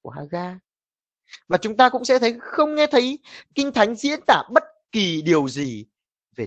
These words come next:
tiếng khóc hay tiếng kêu la của Isaac.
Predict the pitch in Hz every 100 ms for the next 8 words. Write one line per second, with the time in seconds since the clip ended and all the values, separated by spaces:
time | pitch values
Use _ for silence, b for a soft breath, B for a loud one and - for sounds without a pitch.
0 | - 113 127 - 214 - _ _ _ -
1 | 160 - 120 - 151 147 151 143 135 -
2 | 107 - 107 113